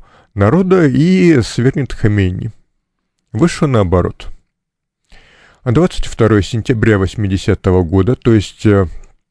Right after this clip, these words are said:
Хамейни у власти уже где-то полтора года, массированный удар иракской авиации, артобстрел. На следующий день, э,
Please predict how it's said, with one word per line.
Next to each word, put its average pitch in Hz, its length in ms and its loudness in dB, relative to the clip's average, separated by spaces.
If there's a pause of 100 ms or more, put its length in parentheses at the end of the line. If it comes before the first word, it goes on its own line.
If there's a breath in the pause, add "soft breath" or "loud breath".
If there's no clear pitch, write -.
(520)
Хамейни 113 560 0
у 101 60 2
власти 98 340 0
уже 95 180 2
где-то 98 280 -2
полтора 92 500 0
года, 95 400 -2 (640 soft breath)
массированный 110 800 0
удар 107 400 0
иракской 104 540 -2
авиации, 101 720 0
артобстрел. 113 920 -2 (1500 soft breath)
На 107 140 0
следующий 117 600 0
день, 104 340 2
э, 98 420 2